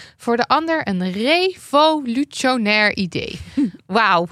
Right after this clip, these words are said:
Speaker 1: je kunt ook een pad kiezen zonder moederschap of ouderschap. Nou, degenen die inderdaad voor dat kindvrije pad kiezen, krijgen nog vaak vragen. Of misschien zelfs, eh, vervelender, onbegrip en weerstand. En dit terwijl in Nederland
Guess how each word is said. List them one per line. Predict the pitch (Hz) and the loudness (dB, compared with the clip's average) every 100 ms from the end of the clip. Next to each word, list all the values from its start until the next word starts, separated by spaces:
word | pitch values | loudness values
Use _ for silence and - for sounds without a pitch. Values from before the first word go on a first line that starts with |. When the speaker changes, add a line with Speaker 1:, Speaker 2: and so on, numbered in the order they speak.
| - | -2
Speaker 1:
je | 202 | -2
kunt | 214 196 185 | 2 0 0
ook | 196 190 196 | 0 0 -2
een | 170 | -2
pad | 185 170 | -2 -2
kiezen | - 175 165 165 | -6 -8 -8 -8
zonder | 147 220 294 320 | -2 0 2 2
moederschap | 311 311 311 - 302 - - | 2 0 0 2 0 0 -8
of | - 180 - _ | -10 -10 -14 _
ouderschap. | 180 185 - - - - - - - - | -4 -2 -2 -2 -2 -6 -20 -20 -20 -6
Nou, | - - | -4 -2
degenen | 220 285 294 | 0 0 0
die | 262 | -2
inderdaad | 247 254 240 311 | -2 0 2 0
voor | - 240 | 0 -2
dat | 208 | -2
kindvrije | - 254 233 214 190 | -2 -4 -2 -2 -2
pad | 190 185 - | -2 -4 -4
kiezen, | - 175 170 | -8 -6 -4
krijgen | - 240 226 | 0 0 0
nog | 196 | -4
vaak | - 180 - | -2 -4 -4
vragen. | 170 165 - 220 | -4 -4 -2 -2
Of | - - | 0 -4
misschien | 196 - 185 | -6 -4 -4
zelfs, | 175 160 156 - | -2 -2 -4 -8
eh, | - 160 | -6 -8
vervelender, | 170 208 202 170 156 | -2 -2 0 -2 -4
onbegrip | - 247 240 190 - - | -2 -2 -2 -2 -6 -6
en | 165 160 | -6 -6
weerstand. | - 165 165 208 - 247 330 | -8 -8 -6 -6 -4 -4 -4
En | 196 | -4
dit | 196 220 | -4 -2
terwijl | 226 208 | 0 0
in | - 185 | 0 -2
Nederland | 202 220 170 170 | -2 0 -2 -4